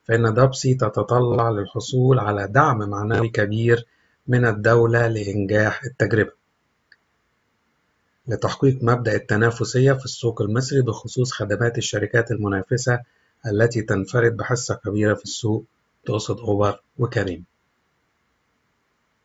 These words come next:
وأضافت الشركة أن قوى الشر تقف أمام أي مشروع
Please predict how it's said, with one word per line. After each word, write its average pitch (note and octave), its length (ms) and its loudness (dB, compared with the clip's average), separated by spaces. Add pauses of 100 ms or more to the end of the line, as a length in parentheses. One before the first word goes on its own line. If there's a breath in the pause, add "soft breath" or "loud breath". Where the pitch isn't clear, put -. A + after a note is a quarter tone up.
(760)
وأضافت C3 420 4
الشركة C#3+ 440 4
أن A2+ 120 2
قوى C#3 260 6
الشر A#2 800 6
تقف C3+ 340 2
أمام B2+ 460 4
أي C#3 400 2
مشروع C3+ 880 2